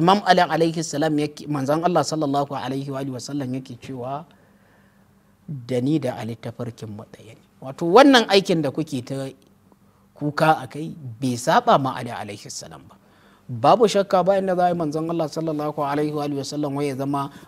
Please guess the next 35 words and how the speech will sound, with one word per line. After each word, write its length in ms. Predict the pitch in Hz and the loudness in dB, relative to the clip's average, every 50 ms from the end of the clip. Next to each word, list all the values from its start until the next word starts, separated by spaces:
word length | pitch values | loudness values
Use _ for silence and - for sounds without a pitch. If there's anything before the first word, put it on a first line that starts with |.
| - | -6
amsar 280 | 156 147 151 139 160 147 131 | -4 -2 0 0 0 0 0
da 100 | 131 131 | -2 -2
zai 160 | 123 127 123 | -2 -2 -2
ba 200 | 117 131 135 143 | 0 2 2 2
su 140 | 139 - 139 | 0 -2 -2
wai 100 | 135 135 | -2 -2
shine 320 | 135 - - 147 139 139 131 117 | -2 -2 -2 -2 0 0 0 -2
da 80 | 123 120 | -2 -2
ni 140 | 120 131 131 | 0 0 0
da 160 | 131 127 113 | 0 -2 -4
aljinu 420 | 113 113 113 110 117 123 120 127 135 - | -4 -6 -6 -4 -4 -4 -4 -4 -6 -6
asalin 320 | 135 - - 127 127 127 | -6 -6 -4 -4 -2 -2
mu 140 | 123 117 110 | -2 -4 -6
ɗaya. 240 | - - - - - - _ _ - | -8 -12 -18 -20 -20 -20 _ _ -18
La, 120 | 135 123 | -16 -12
la, 240 | 143 160 208 226 247 240 | -10 -10 -8 -8 -10 -10
wala. 320 | 208 196 185 165 - 160 160 - - _ _ _ _ _ _ _ _ _ _ _ _ _ _ - - | -12 -12 -12 -12 -14 -16 -18 -20 -20 _ _ _ _ _ _ _ _ _ _ _ _ _ _ -14 -10
Da 140 | 127 110 147 | -2 2 4
wannan 320 | 143 156 180 190 185 175 156 | 6 6 6 6 4 4 2
ma'anar 380 | 139 135 123 127 135 151 151 147 | 0 -2 0 2 2 2 2 2
cewa 380 | - - 151 147 143 143 135 135 - - - - | 0 0 0 4 4 4 2 2 -2 -12 -8 0
ni 120 | 143 151 147 | 2 4 4
daga 220 | 156 143 113 127 | 4 2 0 0
gare 240 | 110 123 127 131 151 | -2 -2 0 2 0
shi 140 | 139 - - | 0 0 -2
ne, 120 | 135 131 123 | -2 -2 -2
shi 140 | 123 127 135 | -2 -4 -2
ma 140 | 139 139 131 | 0 0 0
daga 220 | 131 117 104 110 | 0 -2 -4 -6
gare 280 | 107 107 104 104 110 107 | -8 -10 -10 -10 -10 -10
ni 100 | 104 101 | -10 -12
ne. 140 | 90 - - - _ _ _ _ _ _ _ _ _ _ _ _ _ _ _ - - | -16 -20 -20 -20 _ _ _ _ _ _ _ _ _ _ _ _ _ _ _ 0 4
Ɗayan 240 | 165 180 196 202 196 | 6 8 8 8 8
da 80 | 185 | 8
baya 320 | 165 175 185 180 175 165 | 8 10 10 10 10 8